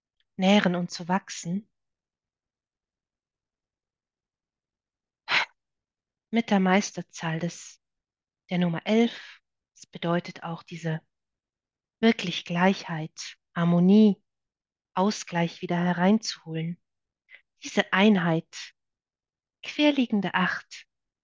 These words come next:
Infinity-Zeichen, wenn du das kennst, sodass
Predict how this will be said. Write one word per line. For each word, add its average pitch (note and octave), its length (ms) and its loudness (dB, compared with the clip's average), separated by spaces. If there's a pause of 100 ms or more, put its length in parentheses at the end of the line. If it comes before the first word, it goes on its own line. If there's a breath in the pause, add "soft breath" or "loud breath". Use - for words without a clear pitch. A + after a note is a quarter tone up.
(440)
Infinity-Zeichen, F3+ 1120 -2
wenn F3 140 2
du E3+ 80 0
das - 240 -6
kennst, - 600 0 (3750)
sodass - 480 -6